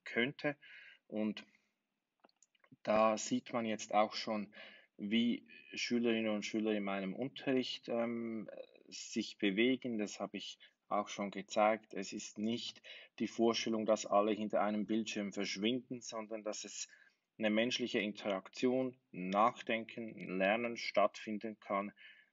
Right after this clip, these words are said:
unter Einbezug von digitalen Geräten. Ich werde dann auch gleich sagen, dass das etwas ist, was man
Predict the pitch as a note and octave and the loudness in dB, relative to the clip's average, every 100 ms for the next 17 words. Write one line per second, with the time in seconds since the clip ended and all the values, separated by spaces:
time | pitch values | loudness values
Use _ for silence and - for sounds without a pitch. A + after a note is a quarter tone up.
0 | _ _ B2 B2+ B2+ G2 A#2 A#2+ A2 A#2+ | _ _ -4 2 2 4 2 2 -2 -4
1 | G#2+ - G#2 G#2 - - G2 F#2+ F#2+ F2+ | -6 -6 -6 -8 -12 -2 0 0 -2 -4
2 | F2+ G2+ C3+ - A2+ G#2 - G2 - - | 4 4 4 -2 -10 -10 -6 -6 -6 -20
3 | _ _ - G2+ F#2+ - G#2 G2 - - | _ _ -8 -4 -4 -2 2 2 0 6
4 | G#2 G#2 G#2+ G2+ - G2+ G2 - - - | 6 6 -2 -2 0 -2 -2 -8 -12 -18
5 | _ A2 G#2 G2+ - A2+ - G#2 - G2+ | _ 2 2 -2 2 0 0 -2 -2 -2
6 | F#2+ | -2